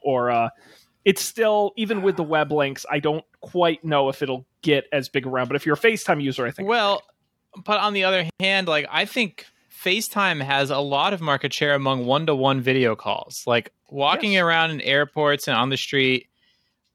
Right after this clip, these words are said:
Speaker 2: I never see someone with the Zoom app open calling someone.
Speaker 1: I,
Speaker 2: It's always
Speaker 1: absolutely.
Speaker 2: FaceTime. Uh, so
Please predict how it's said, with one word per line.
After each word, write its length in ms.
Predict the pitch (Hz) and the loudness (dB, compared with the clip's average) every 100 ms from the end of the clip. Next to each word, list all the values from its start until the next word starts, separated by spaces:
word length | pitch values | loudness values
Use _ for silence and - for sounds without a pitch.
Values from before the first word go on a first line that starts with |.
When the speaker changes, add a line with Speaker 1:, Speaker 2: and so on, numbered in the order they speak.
| - | -4
Speaker 2:
I 120 | 139 | -2
never 200 | 151 220 | 0 0
see 200 | 226 208 | 0 0
someone 360 | 160 165 160 156 | 0 0 0 0
with 120 | 135 | 0
the 80 | 131 | 0
Zoom 340 | 113 139 156 | 0 0 2
app 220 | 139 113 127 | 2 2 2
open 580 | 117 117 110 107 110 _ _ | 0 0 0 -2 -6 _ _
calling 280 | - 127 110 | -2 0 0
someone. 520 | - 113 107 104 101 - | 0 -2 0 -4 -6 -8
Speaker 1:
I, 180 | 131 - _ _ - _ - | -8 -8 _ _ -20 _ -8
Speaker 2:
It's 140 | 143 147 | -4 0
always 260 | 151 147 | 2 2
Speaker 1:
absolutely. 120 | 143 123 | 0 0
Speaker 2:
FaceTime. 380 | - 98 85 - _ _ _ _ _ _ _ 113 | -2 -8 -10 -18 _ _ _ _ _ _ _ -2
Uh, 300 | 110 107 104 | 0 0 0
so 500 | - 139 131 123 | -2 0 2 0